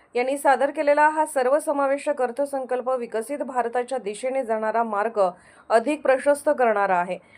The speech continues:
सर्वसामान्य मध्यमवर्गीयांची बचत वाढणार असून त्यांची क्रयशक्ती उंचावल्याने देशाच्या विकासाला चालना मिळेल. एकशे चाळीस कोटी भारतीयांच्या आशा आकांक्षा पूर्ण करणारा हा अर्थसंकल्प असून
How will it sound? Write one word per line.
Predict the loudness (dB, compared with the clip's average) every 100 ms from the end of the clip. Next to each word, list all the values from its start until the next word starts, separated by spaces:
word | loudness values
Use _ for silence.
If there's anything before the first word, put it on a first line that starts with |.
| _ 0
सर्वसामान्य | 4 6 6 4 4 2
मध्यमवर्गीयांची | 2 2 2 2 2 0 -2 -4 -2
बचत | -2 -2 -2
वाढणार | 2 2 0 0
असून | 0 0 -4
त्यांची | -2 -4 -4 -6
क्रयशक्ती | -2 -2 0 -4 -6 -6
उंचावल्याने | -6 -4 2 2 2 0 -2
देशाच्या | -4 -4 -4 -2
विकासाला | -2 -2 -4 -2 -2
चालना | 0 0 0 -2
मिळेल. | -2 -2 -2 -6 _ _ -8
एकशे | -6 -2 0
चाळीस | 4 4 2 0
कोटी | -4 -2
भारतीयांच्या | -2 0 0 0 -2 -2 0 0
आशा | 2 0 2
आकांक्षा | 0 0 -4 -4 -4
पूर्ण | -4 -4
करणारा | -4 -4 -2 0
हा | 0 2 0
अर्थसंकल्प | 0 -2 -2 -2 -2 -4 -2
असून | -4 -2 -6